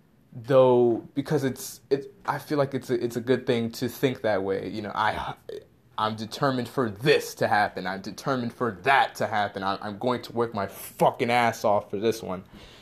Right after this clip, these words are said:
though I think those, those, uh, mindsets should be directed to what's happening right now, right now, right now, not,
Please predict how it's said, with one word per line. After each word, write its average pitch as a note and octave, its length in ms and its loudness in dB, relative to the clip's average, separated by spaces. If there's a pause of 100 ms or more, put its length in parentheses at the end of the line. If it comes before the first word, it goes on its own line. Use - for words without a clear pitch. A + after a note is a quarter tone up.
(160)
though C3 560 8 (1160)
I C#3 120 -2
think D#3 320 0
those, C#3 580 4 (720)
those, B2 600 2 (280)
uh, - 420 -18
mindsets B2+ 960 -2
should - 220 -6
be A2+ 120 -2
directed A2 540 2
to G#2 400 0 (960)
what's G#2 460 0
happening A#2+ 460 4
right F#2 240 -2
now, A#2 440 4
right F#2+ 260 0
now, B2 480 6
right F#2+ 280 0
now, B2 500 4
not, B2 560 2